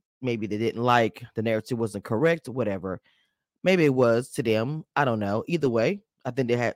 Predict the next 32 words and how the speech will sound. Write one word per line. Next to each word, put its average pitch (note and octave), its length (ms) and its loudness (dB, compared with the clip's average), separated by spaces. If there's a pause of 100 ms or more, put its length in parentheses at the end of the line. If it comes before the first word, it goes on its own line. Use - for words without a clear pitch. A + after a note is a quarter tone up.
they C3+ 80 -2
should - 140 -14
be C3+ 60 6
able B2 40 4
to - 40 -8
speak - 160 -8
their A2+ 100 0
truth. G#3+ 340 2 (2500)
Uh, G3 200 6
speaking F#3+ 260 -4
of D#3 80 0
that, D#3 180 6
if D#3+ 80 -6
you E3+ 60 0
have D#3 120 0
not C3 180 -2
seen C#3 300 -2
the B2+ 140 -4
interview C3 420 -2
I G#2 40 2
did G#2+ 160 -2
with G#2 140 -2
Lindsay, A2 420 -2
it A#2+ 80 0
is A2+ 240 -2
on A2+ 120 -2
my G2+ 120 -2
channel. A2+ 300 -2
Please A3+ 220 -2
go A2+ 120 2
watch G2+ 320 2
it. - 160 0